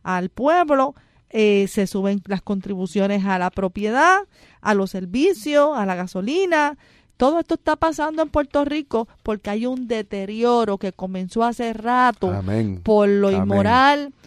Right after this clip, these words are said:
Speaker 1: un deterioro que comenzó por lo co-, la corrupción, decadencia moral, decadencia social, y que entonces empezamos a, a vivir lo que se ha estado sembrando, ¿verdad? Y luego vemos ahora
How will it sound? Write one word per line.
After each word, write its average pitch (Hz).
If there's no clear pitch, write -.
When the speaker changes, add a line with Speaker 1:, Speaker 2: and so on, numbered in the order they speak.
Speaker 1:
un 220
deterioro 233
que 208
comenzó 208
por 208
lo 202
co-, 202
la 196
corrupción, 240
decadencia 214
moral, 220
decadencia 214
social, 262
y 254
que 214
entonces 226
empezamos 208
a, 294
a 285
vivir 302
lo 311
que 226
se -
ha 226
estado 226
sembrando, 240
¿verdad? 208
Y 208
luego 302
vemos 208
ahora 202